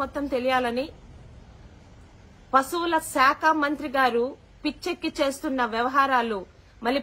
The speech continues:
ప్రజలకు ఒకసారి అర్థమయ్యేలా తెలియజెప్పాలని మీ ముందుకొచ్చాను. రెండు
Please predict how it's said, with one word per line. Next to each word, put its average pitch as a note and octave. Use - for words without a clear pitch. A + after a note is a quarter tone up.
ప్రజలకు D4
ఒకసారి B3
అర్థమయ్యేలా C4
తెలియజెప్పాలని A#3+
మీ G3+
ముందుకొచ్చాను. G3+
రెండు C#4